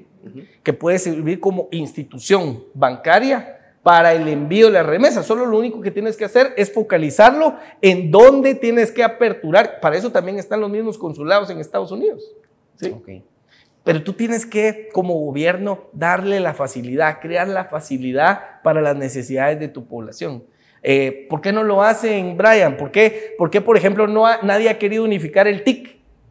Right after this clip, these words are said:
Speaker 2: tarjeta de identificación consular, que solo le sirve en Estados Unidos? El D P I no le sirve a ellos en Estados Unidos. ¿Por qué? ¿Por qué nadie ha querido? Porque es un negocio. Porque
Speaker 1: Ahí
Speaker 2: cobran veinticinco dólares. Imagínate veinticinco dólares a tres millones de, de guatemaltecos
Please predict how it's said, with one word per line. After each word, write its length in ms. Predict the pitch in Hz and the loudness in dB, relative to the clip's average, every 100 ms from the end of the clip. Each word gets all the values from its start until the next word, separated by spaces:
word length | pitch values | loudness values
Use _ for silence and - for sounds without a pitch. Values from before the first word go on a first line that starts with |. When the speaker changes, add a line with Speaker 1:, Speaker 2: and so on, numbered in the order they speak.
| _ _ | _ _
Speaker 2:
tarjeta 280 | 147 165 190 | -2 -2 -4
de 40 | |
identificación 400 | 202 165 151 180 | -6 -6 -6 -8
consular, 880 | 202 190 156 196 196 156 - - _ _ _ _ - | -8 -8 2 4 4 -2 -20 -20 _ _ _ _ -6
que 80 | |
solo 220 | 160 208 208 | -2 2 0
le 60 | |
sirve 200 | 190 196 | 0 -4
en 60 | 190 | -6
Estados 260 | - 190 | -4 -4
Unidos? 180 | 208 240 | -2 -4
El 100 | 175 | -4
D 100 | 190 | -6
P 120 | 196 | -2
I 80 | 226 | -2
no 100 | 240 | 0
le 80 | 226 | -2
sirve 220 | 226 220 | -2 0
a 60 | 208 | 2
ellos 180 | 220 190 | 2 -2
en 140 | 165 | -6
Estados 260 | 156 190 185 | -2 -2 -2
Unidos. 280 | 254 269 - _ _ _ | -10 -12 -16 _ _ _
¿Por 140 | 160 | -6
qué? 480 | - 285 240 - _ _ _ _ | -2 -2 -4 -18 _ _ _ _
¿Por 120 | 156 | -8
qué 100 | 190 | -2
nadie 240 | 208 233 226 | 0 2 0
ha 80 | |
querido? 320 | 240 226 240 226 - - _ | -2 -2 -2 -4 -16 -20 _
Porque 200 | 156 196 | -12 -8
es 80 | 202 | -6
un 80 | 220 | -6
negocio. 500 | 185 220 262 214 143 147 _ _ - | -4 -6 -6 -12 -16 -20 _ _ -2
Porque 140 | - | 2
Speaker 1:
Ahí 80 | - | 4
Speaker 2:
cobran 240 | 214 247 | 4 6
veinticinco 600 | 233 180 190 208 240 233 | 4 0 -2 -2 -2 0
dólares. 340 | 240 294 220 170 | 4 6 4 0
Imagínate 420 | 165 185 226 269 | 0 0 0 0
veinticinco 640 | 226 180 170 190 233 240 | 0 -2 -6 -8 0 2
dólares 300 | 254 262 294 - - | 4 2 0 -4 2
a 200 | 190 185 | 4 4
tres 260 | 240 262 277 | 8 8 8
millones 640 | 269 254 277 277 240 185 | 6 8 8 8 6 4
de, 640 | 185 175 170 165 156 - - | 2 2 2 0 -2 -14 -8
de 220 | 147 180 | 0 0
guatemaltecos 1000 | 165 165 156 151 139 277 - - 175 - | 2 2 2 -2 2 2 2 -2 -6 -6